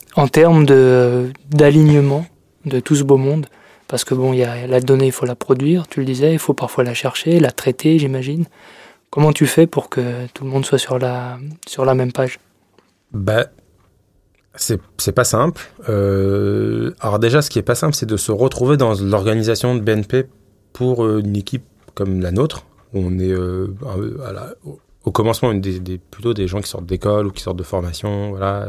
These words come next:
Speaker 2: Et en tout cas, pas avec un gros, euh, euh, backup, euh, euh, pardon,
Speaker 1: Background.
Speaker 2: background,
Speaker 1: Mm.
Speaker 2: euh,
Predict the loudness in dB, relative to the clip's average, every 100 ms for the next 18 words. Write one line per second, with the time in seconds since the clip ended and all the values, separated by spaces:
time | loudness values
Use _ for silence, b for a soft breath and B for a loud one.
0 | -6 -6 -6 -4 -2 -2 -2 -4 -2 0
1 | 0 0 -4 -8 b b b b _ -8
2 | -6 -4 -4 -2 -2 -2 -2 -2 -2 -6
3 | -12 -10 -8 -10 -10 -8 -6 0 2 2
4 | 0 0 2 0 -2 -4 -8 -10